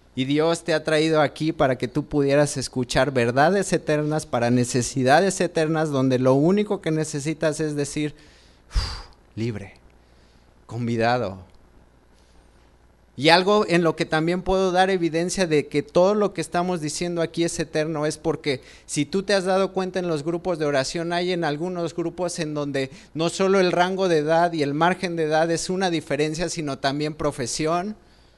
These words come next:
ideas, y donde dices, y donde lo digo y donde lo confirmo, que si no fuera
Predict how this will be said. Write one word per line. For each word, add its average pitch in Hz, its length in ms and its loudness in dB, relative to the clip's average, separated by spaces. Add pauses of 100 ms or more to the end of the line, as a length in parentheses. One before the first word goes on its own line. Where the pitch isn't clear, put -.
(2000)
ideas, 170 880 0 (640)
y 151 120 -2
donde 156 340 2
dices, 180 420 -2 (600)
y 131 100 0
donde 156 320 0
lo 151 180 2
digo 180 360 2
y 185 60 2
donde 160 220 -2
lo 143 200 -2
confirmo, 165 560 -4
que 156 100 -4
si 143 200 -4
no 160 180 2
fuera 180 500 -2